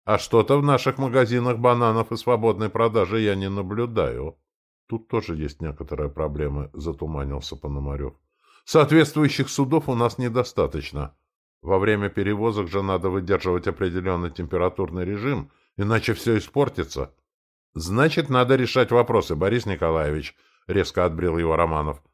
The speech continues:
Я дам распоряжение внешторгу, пусть подключится. Теперь про Европу.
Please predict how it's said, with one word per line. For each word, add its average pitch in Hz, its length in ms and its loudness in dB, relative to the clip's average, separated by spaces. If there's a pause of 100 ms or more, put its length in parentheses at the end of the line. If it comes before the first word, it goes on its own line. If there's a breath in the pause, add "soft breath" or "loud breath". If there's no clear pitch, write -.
(300)
Я 110 180 2
дам 98 220 0
распоряжение 92 720 -2
внешторгу, 90 760 -4 (400)
пусть - 200 -2
подключится. - 760 -4 (600)
Теперь 160 300 6
про 196 200 6
Европу. 107 640 4